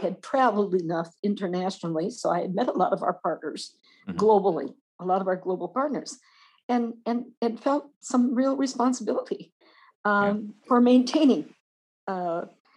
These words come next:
Speaker 1: you know, uh, <laughs> our resources to share.
Speaker 2: Mm-hmm.
Speaker 1: So those were, they were difficult days.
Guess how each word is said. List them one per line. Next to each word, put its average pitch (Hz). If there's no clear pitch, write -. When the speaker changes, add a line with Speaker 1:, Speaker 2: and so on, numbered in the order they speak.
Speaker 1:
you 269
know, 208
uh, 196
<laughs> -
our 214
resources 190
to 165
share. -
Speaker 2:
Mm-hmm. -
Speaker 1:
So 247
those 269
were, 214
they 220
were 302
difficult 240
days. -